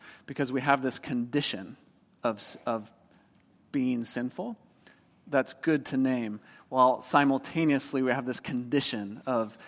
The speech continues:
being freed by grace. Uh, so confession and assurance, they go together. Um, but then doing that very specifically as well, whether that's in,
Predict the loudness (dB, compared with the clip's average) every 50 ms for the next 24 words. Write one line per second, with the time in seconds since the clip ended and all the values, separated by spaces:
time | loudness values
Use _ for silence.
0 | -16 -10 -8 -6 -6 -6 -8 -8 -8 -6 -6 -4 -4 -4 -6 -6 -4 -4 -6 -6
1 | -6 -10 -14 -16 -16 -18 -20 _ -20 -20 -20 -20 -20 _ -12 -10 -8 -8 -8 -6
2 | -6 -6 -6 -6 -10 -10 -6 -4 -4 -2 -2 -2 -4 -4 -4 -4 -4 -6 -6 -6
3 | -4 -4 -4 -4 -6 -8 -10 -10 -6 -6 -4 -4 -4 -2 -2 -2 -2 -2 -4 -8
4 | -10 -16 -20 -20 -20 -20 -16 -6 -2 0 2 2 2 0 0 0 0 2 4 6
5 | 6 6 6 4 0 -2 -8 -20 -20 -20 -20 _ _ _ _ -18 -16 -10 -2 2
6 | 2 4 4 6 6 6 6 6 4 2 2 2 2 -2 -6 -10 -8 -8 -4 -6
7 | -6 -4 -4 -4 -2 0 0 0 0 2 2 2 2 2 2 0 -2 -6 -8 -2
8 | 0 0 2 2 2 4 6 6 4 4 0 -8 -14 -14 -14 -10 -8 -8 -8